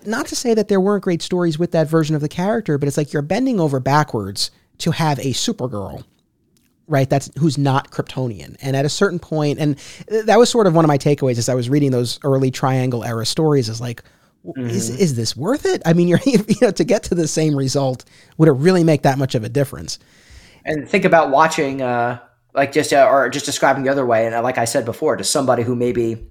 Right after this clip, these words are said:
Speaker 2: uh, just, you know, s-, saw a, a comic book movie for the first time and is like, "Oh, I wanna get into Superman." Which one's easier to explain? The protoplasmic interdimensional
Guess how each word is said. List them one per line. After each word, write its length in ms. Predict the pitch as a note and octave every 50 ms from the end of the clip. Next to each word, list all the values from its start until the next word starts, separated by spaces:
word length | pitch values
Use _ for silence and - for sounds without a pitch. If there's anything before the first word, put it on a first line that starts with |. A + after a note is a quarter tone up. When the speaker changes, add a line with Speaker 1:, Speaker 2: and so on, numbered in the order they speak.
| _ -
Speaker 2:
uh, 280 | B2 A#2 - - - A#2+
just, 260 | - C#3 C#3 - -
you 60 | C#3+
know, 60 | B2+
s-, 320 | A2+ - - - F3+ D#3+ -
saw 380 | - F#3 E3+ D#3+ D#3 D3+ C3+ A#2+
a, 360 | C#3 C#3+ C3+ C3 B2 C3+ C3+
a 40 | -
comic 340 | - - D#3+ D3 C#3+ - -
book 180 | D3+ D#3 D3+
movie 300 | C3+ D3 D#3+ F3 D3 C#3 A#2+
for 120 | - B2+
the 80 | A#2+ -
first 280 | - A#2 A2 G2 -
time 280 | - B2+ A#2 G#2+ G#2+ A2
and 40 | A2+
is 60 | G#2+
like, 120 | B2 - B2+
"Oh, 300 | F#3+ F#3 C3+ - - - - - -
I 60 | G#3+
wanna 200 | A3 A#3 A3 G#3
get 140 | F3+ G#3 F#3
into 120 | - - E3
Superman." 500 | - G#3 F#3+ - C#3+ C3 A#2+ G#2+ G2 - - - _
Which 200 | - F3+ A3+ A3
one's 220 | A3+ C4 A#3+ F3+ F#3+
easier 340 | F#3+ G3 F#3 E3+ G3+ F#3 F3
to 160 | - E3 D3
explain? 540 | C3+ - - - D#3+ D3 B2 G2+ E2+ F2 - _ _ _ _ _ _ _ -
The 80 | C#3+
protoplasmic 1120 | - - F3 F3 F3+ E3+ - - - D#3+ D#3 D#3+ D#3+ D3 D#3 D#3 C#3+ C3 - - C3 - D#3+
interdimensional 1040 | D#3 - E3 C3+ D3+ C#3+ D3 D#3 D3+ - E3 D#3 D3+ D3+ D3+ D3 D3 D3 C#3+ -